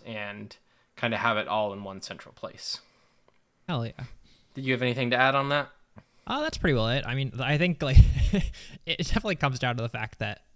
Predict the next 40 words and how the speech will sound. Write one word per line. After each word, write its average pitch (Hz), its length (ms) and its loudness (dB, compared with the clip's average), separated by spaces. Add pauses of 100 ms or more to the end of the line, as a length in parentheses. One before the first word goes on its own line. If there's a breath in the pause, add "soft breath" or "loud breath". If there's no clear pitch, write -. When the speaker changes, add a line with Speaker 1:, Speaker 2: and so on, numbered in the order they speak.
(140)
Speaker 2:
I'm 143 200 0
the 147 80 -2
only 127 180 -4
one 120 120 -2
who 135 80 2
uses 107 340 -4
social 135 280 -2
media 135 340 0
out 127 100 -2
of, 127 160 -4
like, 123 200 -4 (240)
Colton, 123 340 -2
Nick, 123 160 -4
and 139 80 -2
I, 160 200 -4
and 127 120 -4
I 123 80 -4
also 131 320 0
think 123 240 -4
it's 110 160 -6
just 123 240 -4
only 117 420 -6 (960 soft breath)
a 143 80 -2
bad 113 400 -2
use 110 160 -2
of 113 80 -4
my 101 140 -6
time. 101 340 -8 (100)
Like, 123 220 -4
I've, 139 260 0
I've 151 160 4
uninstalled 151 640 2
Twitter 113 300 -2
from 123 160 -4
my 113 160 -2
phone 113 460 -4 (120)
'cause, 139 160 -2
like, 104 120 -8
it's 113 100 -8
just, 123 200 -8